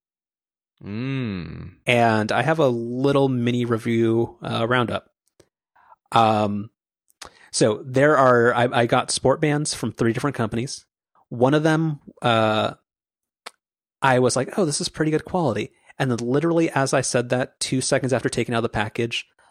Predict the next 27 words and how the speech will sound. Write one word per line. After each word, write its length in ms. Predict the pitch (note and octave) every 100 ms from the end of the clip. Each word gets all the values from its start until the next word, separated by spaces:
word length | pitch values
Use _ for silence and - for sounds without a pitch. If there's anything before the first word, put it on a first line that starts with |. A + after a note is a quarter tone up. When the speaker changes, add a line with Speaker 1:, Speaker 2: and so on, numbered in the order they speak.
| -
Speaker 2:
the 80 | A#2
little 360 | B2+ C#3+ B2+ A#2+
metal 360 | A2 A2+ A#2+
pin 500 | - - A2 A#2+ E3+ - _ _ _
that 360 | C#3 C3 B2+ - _ -
you're 80 |
supposed 240 | C3+ C#3 -
to 80 | A#2+
use 140 | A2+
to 100 | -
clasp 320 | - A#2 -
it 80 | A2
shut 340 | - B2+ D3 _ _ _ _ _ _ _ -
just 180 | - -
literally 320 | C3 A#2 A2
fell 220 | G#2 A#2+
on 100 | G#2
the 60 | A#2
floor. 360 | - A2 A2 C3+
Speaker 1:
Nice. 600 | - G#2 G2+ C#3 D#3 - - - -
<laughs> 280 | C#3+ - -
Speaker 2:
And, 160 | D3 C3
like, 140 | C#3
I 80 | D3
was 120 | C3
like, 200 | C3+ B2+
literally 640 | D3 D3+ D#3 D3 C#3+ B2+